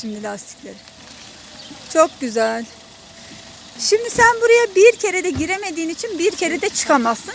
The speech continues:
Şimdi iki seçeneğimiz var. İkisini de yapalım. Birinci seçenek düz geri gelmek. Tamam mı? Gel bakalım. Yavaş yavaş geri gel. Düz geri geldiğinde ne oluyor? Tamam, dur.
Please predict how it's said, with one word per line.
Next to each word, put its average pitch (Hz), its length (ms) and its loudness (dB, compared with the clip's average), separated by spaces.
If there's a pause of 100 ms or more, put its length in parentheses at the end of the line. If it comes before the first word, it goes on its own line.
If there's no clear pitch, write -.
Şimdi 466 260 -8
iki 381 260 -4
seçeneğimiz 359 640 -2
var. 453 100 0
İkisini 320 420 -2
de 330 40 0
yapalım. 240 480 2
Birinci 453 340 0
seçenek 440 460 -4 (580)
düz 440 280 6
geri 330 240 2
gelmek. 220 400 0
Tamam 466 240 -2
mı? 294 100 -2
Gel 359 220 6
bakalım. 269 340 -2 (380)
Yavaş 370 360 2
yavaş 359 320 -4
geri 311 240 -4
gel. 226 180 -4 (420)
Düz 339 240 2
geri 330 220 0
geldiğinde 302 520 2
ne 311 60 0
oluyor? 269 380 -2 (2250)
Tamam, 294 600 4
dur. 240 200 4